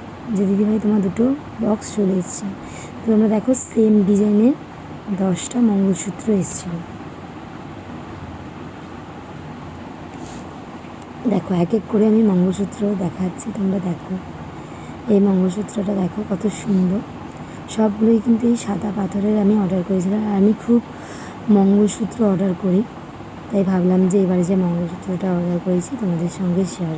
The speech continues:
করি। দেখো এই মঙ্গলসূত্রটাও খুব, খুব, খুব সুন্দর দেখতে। আর এই মঙ্গলসূত্রগুলো গলায় পরলে না একটু আলাদা রকমই লাগে। পাথরগুলো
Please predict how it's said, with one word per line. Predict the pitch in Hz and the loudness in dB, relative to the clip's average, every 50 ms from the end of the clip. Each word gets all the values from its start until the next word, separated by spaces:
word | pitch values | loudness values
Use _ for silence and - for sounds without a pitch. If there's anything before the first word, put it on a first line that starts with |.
| 151 - | -6 -6
করি। | 180 160 190 240 - - - - - - - - - - - - - - - - - - - 208 190 | -4 -4 -4 -6 -8 -14 -16 -14 -14 -14 -14 -14 -16 -16 -16 -16 -14 -16 -16 -16 -16 -6 -2 0 2
দেখো | 190 185 185 - 226 247 262 - - - - - - - | 2 2 0 0 0 0 0 0 -6 -14 -16 -16 -4 2
এই | 226 202 202 208 | 4 4 6 6
মঙ্গলসূত্রটাও | 208 202 190 185 185 190 190 185 202 185 - 208 190 170 208 202 220 240 240 | 6 6 6 4 4 2 2 0 -2 -4 -2 -2 0 2 4 4 4 2 2
খুব, | - - 240 240 233 - - | 0 0 0 0 0 -2 0
খুব, | - 240 233 - - - | 0 0 0 0 -2 -6
খুব | - 254 247 - - | -6 -6 -6 -4 -2
সুন্দর | - 208 190 185 170 175 175 180 - - - - - - - - 190 | 0 2 2 2 2 0 -2 -6 -8 -14 -16 -16 -16 -16 -10 -4 0
দেখতে। | 180 180 175 - - - 180 170 180 - - - - - - - - - - - - - - - - - | 0 0 0 -2 -4 -4 -4 -4 -4 -6 -10 -16 -16 -16 -16 -16 -16 -16 -16 -14 -12 -12 -12 -12 -4 0
আর | 214 208 | 2 4
এই | 220 220 | 6 6
মঙ্গলসূত্রগুলো | 214 196 190 196 202 190 - 190 - - 214 190 214 214 220 | 6 4 4 2 2 0 -2 -8 -4 -2 -2 0 0 0 0
গলায় | 202 202 190 180 190 190 185 180 - | 0 0 2 2 2 0 -2 -2 0
পরলে | 208 208 220 247 | 2 2 4 4
না | 247 240 | 4 2
একটু | 214 185 - 247 | 2 0 -2 -4
আলাদা | - - - 202 202 190 190 196 185 185 | -6 -4 -6 -4 -4 -2 0 0 0 0
রকমই | 180 180 - 202 196 202 190 | 0 0 0 0 2 2 2
লাগে। | 180 165 160 156 180 - - - - - - - - - - - - - - - - - - | 0 -2 -4 -6 -10 -14 -14 -16 -16 -16 -16 -16 -16 -16 -16 -16 -16 -14 -16 -16 -16 -8 -2
পাথরগুলো | - 208 190 - 226 233 220 233 240 240 | -2 -2 2 4 4 4 6 6 4 4